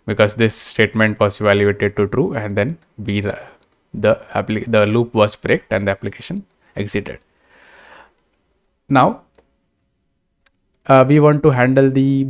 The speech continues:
space condition because we are still not handling this part, right? Even if we are handling, if we enter a space before C, you see it's not working. So to handle that, again, we'll use the similar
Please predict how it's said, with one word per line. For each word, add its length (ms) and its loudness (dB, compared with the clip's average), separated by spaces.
space 400 2
condition 560 -4
because 300 -2
we 240 0
are 40 4
still 280 0
not 240 0
handling 560 0
this 180 0
part, 380 -4
right? 240 -4
Even 280 -4
if 160 -8
we 200 -2
are 60 0
handling, 500 -6
if 220 -10
we 140 -2
enter 380 0
a 40 -4
space 340 -6
before 360 -6
C, 260 -10
you 80 -8
see 140 -8
it's 180 -8
not 200 -10
working. 300 -18
So 480 2
to 80 -2
handle 300 2
that, 280 2
again, 260 4
we'll 180 2
use 220 0
the 80 0
similar 480 4